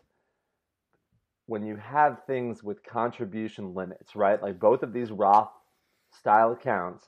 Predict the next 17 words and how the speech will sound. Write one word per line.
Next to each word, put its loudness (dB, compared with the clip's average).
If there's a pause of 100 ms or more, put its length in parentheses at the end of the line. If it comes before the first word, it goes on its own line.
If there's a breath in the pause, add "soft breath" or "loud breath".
(100)
have -4
a -4
contribution -10
limit. -12 (600)
Um, -8 (400)
like, -4
in -6
my 0
mind, 0 (680)
that -2
seems -8
like -2
a -8
good -6
thing, -10 (380)
meaning -4
that, -4